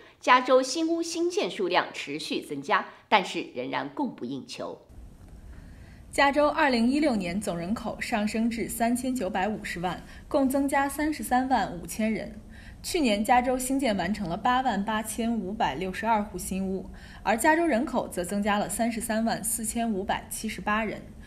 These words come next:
Speaker 2: 也就是平均每三点七八人有一栋新屋。经济学家表示，如果要维持住房成本不攀升的话，这个数字应该要和平均家庭成员数量大致相符。截至今年一月一号，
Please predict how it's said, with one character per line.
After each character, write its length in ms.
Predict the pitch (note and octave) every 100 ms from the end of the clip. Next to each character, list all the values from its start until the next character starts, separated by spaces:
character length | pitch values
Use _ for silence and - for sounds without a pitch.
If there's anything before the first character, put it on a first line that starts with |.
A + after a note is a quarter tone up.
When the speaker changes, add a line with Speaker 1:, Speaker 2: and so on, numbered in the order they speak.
| - - - -
Speaker 2:
也 100 | A#3+
就 160 | D#4+
是 220 | D#4 C#4
平 240 | A#3 - B3+
均 140 | D4+
每 180 | D4 F#3
三 300 | - D4 D#4+
点 200 | A3+ -
七 200 | - C4
八 200 | D4+ D#4
人 240 | C#4+ E3 -
有 200 | G3 E3
一 100 | D#3
栋 160 | E3 F#3
新 320 | F3+ F#3 F3+
屋。 200 | F3 F#3 - - - - - - - - -
经 160 | - G4
济 80 | F#4
学 140 | A#3
家 180 | A3 B3
表 200 | B3 D#3
示， 320 | - G3+ F3+
如 180 | G#3 A#3+
果 120 | C4
要 140 | A3+ G3+
维 200 | F#3+ A3
持 300 | - F#3+ F#3
住 180 | - C4+
房 240 | G#3 G3
成 220 | A#3+ G#3+
本 160 | A3+ -
不 100 | G3+
攀 220 | - B3
升 160 | C4 C4+
的 80 |
话， 280 | F#3+ F3 - - - -
这 100 | F#4
个 80 | D#4
数 240 | - D4+
字 240 | B3 A3+ F#3+
应 180 | A3+
该 160 | B3 B3
要 140 | B3+
和 220 | F#3+ - F3+
平 260 | - G3
均 220 | G#3 B3
家 180 | B3+ C4+
庭 220 | C#4+ G3+
成 240 | G#3+ - G3+
员 160 | F#3
数 200 | G#3+ -
量 220 | B3 E3+ -
大 160 | G#3+
致 140 | F3 F3
相 260 | - F3+
符。 220 | F#3 - - - - - - - - - - - -
截 140 | -
至 140 | G#3+ A3+
今 160 | B3
年 180 | C#4+ G#3+
一 100 | A3+
月 200 | C#4 A3
一 140 | G3+ A#3+
号， 340 | - G3+ -